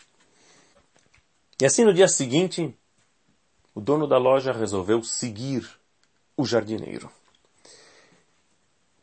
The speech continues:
Prestou atenção na conversa no orelhão e ouviu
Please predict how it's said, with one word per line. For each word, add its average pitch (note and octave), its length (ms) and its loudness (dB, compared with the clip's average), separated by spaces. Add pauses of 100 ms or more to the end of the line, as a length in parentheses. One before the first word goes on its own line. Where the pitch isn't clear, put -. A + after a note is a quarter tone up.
Prestou D3 220 4
atenção F#3+ 400 2
na F3+ 100 2
conversa D3+ 760 2 (840)
no A2 80 -6
orelhão A#2 420 2 (760)
e D#3+ 60 0
ouviu D#3+ 400 2